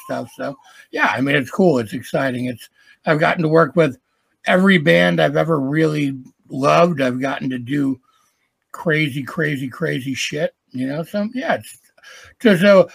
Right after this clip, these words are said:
I guess I'm kinda dancing around your question. Yes and no. I mean, look, if you would have told me when I was fifteen, I'd do half the shit I did. It, my head probably would have exploded. But at the same time, in your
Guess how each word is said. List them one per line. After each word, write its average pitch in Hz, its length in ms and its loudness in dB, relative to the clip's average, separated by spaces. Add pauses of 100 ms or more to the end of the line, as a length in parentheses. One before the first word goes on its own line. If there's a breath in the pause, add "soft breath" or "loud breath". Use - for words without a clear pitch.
(120)
I 202 100 2
guess 196 220 4
I'm 180 120 0
kinda 175 220 2
dancing 156 380 0
around 160 160 0
your 147 100 -2
question. 165 520 -2
Yes 202 340 2
and 175 240 2
no. 185 280 6
I 170 120 4
mean, 156 160 -4
look, 135 240 -4
if 127 180 -10 (400 soft breath)
you 165 80 2
would 156 80 4
have 143 100 -4
told 165 140 2
me 160 60 0
when 147 80 0
I 143 80 0
was 127 100 -4
fifteen, 165 540 -4
I'd 131 160 -4
do 143 80 -2
half 135 300 -6
the - 100 -10
shit 143 180 -8
I 127 120 -4
did. 151 200 -4
It, 131 120 -10 (480)
my 131 160 -6
head 165 240 0
probably 123 240 -2
would 120 120 0
have 120 80 -6
exploded. 127 540 -4
But - 160 0 (340 loud breath)
at 180 120 2
the 170 120 0
same 175 260 2
time, 196 360 2
in 165 120 2
your 156 280 0